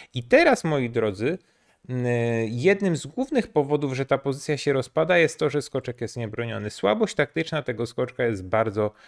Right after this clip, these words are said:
n-, do-, tutaj dotkliwa. N-, bo mam już słabość w postaci króla, no, który tutaj za chwilę jest, e, pod atakiem,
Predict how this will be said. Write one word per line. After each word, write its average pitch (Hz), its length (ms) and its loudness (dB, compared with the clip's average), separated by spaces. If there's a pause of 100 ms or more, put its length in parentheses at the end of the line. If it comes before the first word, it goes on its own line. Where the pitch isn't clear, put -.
(200)
n-, 104 800 -4
do-, 107 260 -2
tutaj 104 580 0
dotkliwa. 104 880 -4 (320)
N-, 104 260 -4 (540)
bo 113 720 4
mam 147 260 0
już 156 180 -2
słabość 113 420 0
w - 60 -20
postaci 107 420 -6
króla, 117 440 -2 (120)
no, 107 160 -8
który 104 360 -4
tutaj 110 360 -6
za 104 120 0
chwilę 110 280 0
jest, 104 340 -2
e, 101 760 -4
pod 104 200 -4
atakiem, 120 680 -4